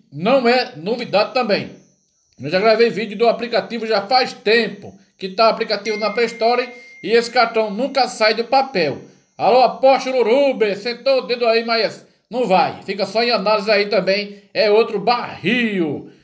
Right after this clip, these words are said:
Outro barril aqui, deixa eu ver também. É, pessoal, aqui, ó, o Santo André. É, pessoal, enviando aí I S M S pra gente, que dizendo que a partir de dezembro, o seu pacote, olha, olha a bomba.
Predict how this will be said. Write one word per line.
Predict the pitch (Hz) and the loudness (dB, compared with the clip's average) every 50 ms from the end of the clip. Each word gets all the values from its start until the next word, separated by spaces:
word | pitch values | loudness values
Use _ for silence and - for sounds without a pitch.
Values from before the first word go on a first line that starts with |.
| _ _ - | _ _ -2
Outro | - 226 262 269 262 254 | 2 2 2 2 2 0
barril | 226 277 277 247 190 190 247 262 240 | 2 2 2 2 2 2 2 2 0
aqui, | 208 - - 240 | 0 -2 -6 -12
deixa | 240 226 - | -10 -8 -6
eu | 240 214 | -4 0
ver | 208 226 233 233 | 0 0 0 0
também. | 233 190 170 180 196 214 226 233 240 233 233 - - _ _ _ _ - | -2 -4 -2 -2 -2 -2 -2 -4 -6 -8 -12 -16 -20 _ _ _ _ -14
É, | - 131 135 135 143 143 156 175 185 | -10 -6 -2 0 0 2 2 2 0
pessoal, | 185 202 180 190 165 175 | 0 0 -2 -2 -2 -4
aqui, | 170 - 226 240 226 | -2 -2 0 2 2
ó, | 190 185 | 2 2
o | 175 | 0
Santo | - - - 254 277 269 269 | -2 0 2 2 4 4 2
André. | 277 269 226 190 196 196 220 240 233 - - - _ _ _ _ _ _ - | 2 2 2 2 2 2 2 2 0 -2 -4 -10 _ _ _ _ _ _ -12
É, | 151 160 165 180 190 | -6 -2 0 0 0
pessoal, | - - 254 214 - - 175 185 | 0 0 -4 -4 -4 -4 -4 -4
enviando | 214 185 202 240 247 240 247 240 | -4 -2 -2 0 2 2 2 2
aí | 247 240 233 233 233 226 | 2 2 2 2 2 2
I | 214 220 214 220 214 208 196 220 208 | 2 2 2 0 -2 -4 -6 -4 -2
S | 202 196 196 208 | -2 -2 -4 -4
M | 202 202 208 | -6 -4 -2
S | 196 190 | -2 -2
pra | 196 - 220 226 | -2 0 0 0
gente, | 214 175 202 220 233 226 240 240 233 - - _ _ _ _ _ - | 2 0 -2 -2 -4 -4 -8 -14 -16 -18 -20 _ _ _ _ _ -12
que | - 208 220 | -8 -8 -6
dizendo | 208 247 240 214 196 220 226 214 | -6 -4 -4 -2 -2 -2 -2 -2
que | 214 233 | 0 0
a | 233 233 | 0 2
partir | 240 269 233 190 190 226 269 | 2 2 0 0 0 -2 -2
de | 277 285 | -2 0
dezembro, | 285 277 262 214 170 175 202 208 214 220 226 247 285 294 294 - _ _ _ _ _ | 2 2 2 0 0 -2 -2 -2 -2 -2 -4 -6 -8 -10 -12 -16 _ _ _ _ _
o | 147 156 | -18 -8
seu | - - 233 254 254 | -2 0 0 0 2
pacote, | 262 254 233 - - 185 196 220 233 226 233 269 254 - - - | 2 0 0 0 0 2 4 4 4 2 0 -6 -12 -12 -6 0
olha, | 175 180 175 165 160 143 139 127 120 117 - | 2 4 4 4 2 0 -2 -6 -8 -8 -4
olha | 143 202 240 262 262 254 | 0 2 2 4 4 4
a | 214 | 2
bomba. | 170 180 196 190 185 180 156 147 139 131 120 101 92 87 85 82 | 2 2 2 4 2 2 -2 -4 -4 -6 -6 -10 -14 -18 -20 -20